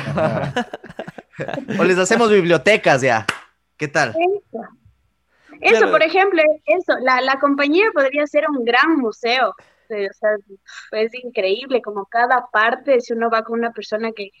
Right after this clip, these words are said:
Speaker 3: que conoce de la historia y que te muestra así los símbolos, como decía, los símbolos indígenas que están ahí también escondidos,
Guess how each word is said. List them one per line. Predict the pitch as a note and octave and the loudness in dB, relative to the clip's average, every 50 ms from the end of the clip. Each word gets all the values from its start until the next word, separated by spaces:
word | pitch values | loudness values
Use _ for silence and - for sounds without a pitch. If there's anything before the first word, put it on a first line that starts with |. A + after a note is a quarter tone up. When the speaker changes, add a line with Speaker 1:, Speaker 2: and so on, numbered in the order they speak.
| - - - - - - _ _ - | -20 -20 -20 -20 -20 -20 _ _ -10
Speaker 3:
que | - G#3+ G#3 | -8 -6 0
conoce | - A3 A3 G#3+ G#3+ A3 A#3+ B3+ C4 - A#3+ G#3 | 2 2 2 2 2 2 0 0 0 -2 -4 -2
de | G3+ G#3+ A3+ A#3+ A#3 | 0 2 2 2 2
la | A3+ G#3 G3+ | 0 -2 -4
historia | G3+ - - _ - G#3 A3 A#3+ C#4 D4+ D4 C4 A3 | -6 -8 -6 _ 2 2 2 4 4 2 4 4 4
y | G#3 G3+ - | 2 0 -2
que | - G#3 | -6 -14
te | _ G#3+ G#3 | _ -12 -8
muestra | G#3+ G#3 A3 A#3 A#3 _ - A3 G#3+ | -4 -2 -2 -2 -2 _ -8 -10 -10
así | - - A#3 A#3+ | -6 -6 -6 -2
los | A#3+ A3 G#3+ - | 0 -2 -2 -2
símbolos, | - A#3+ A#3 A#3+ A#3+ A#3 G#3 G#3 | -4 -6 -4 -2 -2 0 -2 -2
como | - G#3+ G3+ G3 | -4 -6 -6 -6
decía, | F#3+ - - A3 G#3+ | -6 -4 -2 -2 -2
los | A3 G#3+ - | -2 -4 -6
símbolos | - A3+ A3 A3+ A#3+ A#3+ A#3 A3 G#3+ | -6 -6 -4 -2 -2 -2 -2 -2 -4
indígenas | G#3 G3 F#3+ G3+ A3 A#3 - A#3+ A#3 A3+ G#3 - | -4 -6 -6 -8 -10 -8 -6 -6 -6 -6 -8 -10
que | - G3+ | -12 -14
están | - - G#3+ G#3+ G#3+ G#3 | -10 -6 -6 -4 -4 -2
ahí | G#3+ G#3+ G#3 G#3+ A3 | -2 -2 -2 -2 -2
también | - A3+ G#3+ G#3+ G#3+ G#3+ A3 A3+ | -2 -4 -2 0 0 0 0 0
escondidos, | A#3 A3+ - - G#3 G#3 G#3 G3+ A3 A3+ A#3 A#3+ A#3+ | -2 -4 -6 -6 -6 -4 -4 -4 -2 0 0 0 0